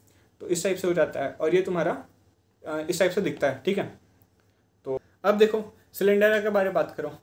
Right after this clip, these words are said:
ठीक है। These are the most explosive Earth's volcano। अब ये तुम्हारे most explosive होते हैं, इसका रीज़न भी पता होगा तुमको, बहुत ज़्यादा, अ, इसकी जो विस्कोसिटी है वो हाई रहती होगी यहाँ पे,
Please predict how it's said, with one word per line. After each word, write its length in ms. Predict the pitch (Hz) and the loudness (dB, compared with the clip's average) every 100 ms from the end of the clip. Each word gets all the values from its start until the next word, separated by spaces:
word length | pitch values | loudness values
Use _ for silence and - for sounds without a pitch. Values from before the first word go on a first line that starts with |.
| _ _ | _ _
ठीक 120 | 196 | -2
है। 180 | 196 - - _ - | -2 -4 -16 _ -6
These 180 | 180 220 | -2 4
are 140 | 220 | 4
the 120 | 214 226 | 4 0
most 380 | 180 233 254 - | 0 0 0 -2
explosive 640 | 196 - - 165 202 269 - - _ _ _ - | -4 -2 0 4 6 4 2 -18 _ _ _ 2
Earth's 260 | 180 196 180 | 2 2 2
volcano। 300 | 165 160 139 | 2 0 -2
अब 140 | 147 | -2
ये 60 | 175 | -2
तुम्हारे 220 | 180 190 | -2 0
most 380 | 175 165 202 - - | 0 0 0 -2 -6
explosive 440 | 180 - 170 170 | -6 -2 0 0
होते 220 | 160 156 | 0 -2
हैं, 60 | - | -6
इसका 200 | 156 196 | 0 2
रीज़न 300 | 175 170 190 | 4 2 2
भी 60 | 196 | 0
पता 220 | 185 165 | 2 2
होगा 160 | 160 | 2
तुमको, 220 | 156 147 147 | 0 -4 -2
बहुत 180 | 147 | 2
ज़्यादा, 300 | 156 156 156 - _ _ - | 2 0 -4 -8 _ _ -8
अ, 120 | 156 | -4
इसकी 240 | 175 - | -4 0
जो 100 | 208 | 2
विस्कोसिटी 500 | 190 165 180 170 175 | 2 2 2 0 0
है 60 | 175 | 2
वो 80 | 151 | 2
हाई 220 | 151 147 | 2 2
रहती 220 | 156 151 | 2 0
होगी 200 | 147 135 | -4 -2
यहाँ 160 | 135 131 | -2 -4
पे, 140 | 127 | -6